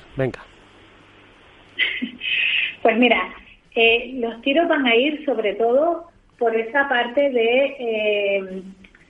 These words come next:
Speaker 2: de intentar buscar lugares de encuentro, aunque parezca mentira, porque nos vamos a dar cuenta de ese aislamiento,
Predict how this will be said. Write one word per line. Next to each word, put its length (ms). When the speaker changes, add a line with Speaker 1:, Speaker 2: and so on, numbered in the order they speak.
Speaker 2:
de 100
intentar 480
buscar 360
lugares 420
de 80
encuentro, 540
aunque 260
parezca 340
mentira, 560
porque 240
nos 80
vamos 240
a 60
dar 220
cuenta 260
de 100
ese 160
aislamiento, 720